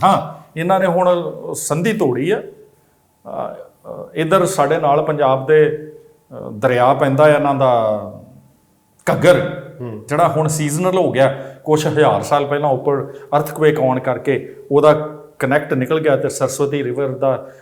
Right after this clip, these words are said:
Speaker 1: ਜਿਹੜਾ ਸੈੱਟਅਪ ਆ ਸਾਰਾ, ਜਿਹਦੇ ਚ ਘੱਗਰ one of the rivers ਆ,
Speaker 2: ਘੱਗਰ one।
Speaker 1: ਸਰਸਵਤੀ ਸੈੱਟਅਪ ਚ,
Speaker 2: ਹੂੰ।
Speaker 1: ਉਹ ਖਤਮ ਹੋ ਗਿਆ। ਇਹ ਉੱਪਰੋਂ ਜਿੱਥੋਂ ਸਿੰਧ ਨਦੀ ਸ਼ੁਰੂ ਹੁੰਦੀ ਆ,
Speaker 2: ਹੂੰ।
Speaker 1: ਉੱਥੋਂ ਕਿਤੇ ਲਿਆ ਕੇ ਘੱਗਰ ਦੇ ਨਾਲ ਕਨੈਕਟ ਕਰਕੇ ਪਾਣੀ ਉੱਧਰ ਲੈ ਜਾਣ।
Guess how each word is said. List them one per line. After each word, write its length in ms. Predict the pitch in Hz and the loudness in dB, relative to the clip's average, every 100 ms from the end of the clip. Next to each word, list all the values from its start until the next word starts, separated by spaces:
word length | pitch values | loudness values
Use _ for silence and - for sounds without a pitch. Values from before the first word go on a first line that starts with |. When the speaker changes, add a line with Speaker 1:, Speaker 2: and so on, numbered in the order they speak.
| _ 123 | _ 0
Speaker 1:
ਜਿਹੜਾ 180 | 131 | 2
ਸੈੱਟਅਪ 420 | 131 127 110 143 151 | 2 0 0 0 0
ਆ 80 | |
ਸਾਰਾ, 320 | 135 127 120 120 | 0 0 0 -2
ਜਿਹਦੇ 200 | 123 127 | -4 -8
ਚ 180 | - | -6
ਘੱਗਰ 200 | 135 110 | -4 -2
one 200 | 113 117 | -2 0
of 180 | 160 151 | 0 -2
the 80 | 135 | -2
rivers 340 | 117 139 135 | -2 -4 -6
ਆ, 20 | 120 | -6
Speaker 2:
ਘੱਗਰ 240 | 117 117 | -6 -8
one। 180 | 113 113 | -12 -6
Speaker 1:
ਸਰਸਵਤੀ 500 | - 131 135 127 123 | -2 0 0 -4 -4
ਸੈੱਟਅਪ 400 | 127 117 117 113 | -4 -4 -4 -6
ਚ, 60 | |
Speaker 2:
ਹੂੰ। 80 | 107 - _ _ _ _ 160 | -14 -16 _ _ _ _ -4
Speaker 1:
ਉਹ 160 | 156 | -2
ਖਤਮ 240 | 156 156 175 | -2 -2 0
ਹੋ 100 | 156 | 0
ਗਿਆ। 180 | 120 95 - - | 0 -4 -8 -12
ਇਹ 100 | 247 | -4
ਉੱਪਰੋਂ 680 | 247 - 254 262 247 254 - - _ _ _ _ 151 | -4 -2 2 4 4 0 -12 -20 _ _ _ _ -10
ਜਿੱਥੋਂ 340 | 143 160 226 | -8 0 0
ਸਿੰਧ 260 | 220 196 214 | 2 2 2
ਨਦੀ 260 | 208 196 | 0 -2
ਸ਼ੁਰੂ 240 | 190 175 233 | -2 -2 -2
ਹੁੰਦੀ 300 | 170 147 175 | -2 0 2
ਆ, 120 | - - - | 0 -4 -12
Speaker 2:
ਹੂੰ। 220 | 117 107 - - | -14 -16 -18 -6
Speaker 1:
ਉੱਥੋਂ 300 | 196 196 262 | -6 0 0
ਕਿਤੇ 220 | 254 247 | 0 0
ਲਿਆ 240 | 233 220 131 | 4 4 4
ਕੇ 120 | 185 | 2
ਘੱਗਰ 340 | 185 165 127 | 0 0 2
ਦੇ 120 | 127 165 | 0 2
ਨਾਲ 160 | 156 | 2
ਕਨੈਕਟ 320 | 156 151 147 | 2 -2 -4
ਕਰਕੇ 280 | 151 156 143 | -2 -2 -2
ਪਾਣੀ 280 | 139 135 135 | -4 -4 -4
ਉੱਧਰ 240 | 135 135 | -2 -2
ਲੈ 140 | 110 | -2
ਜਾਣ। 120 | 95 | -4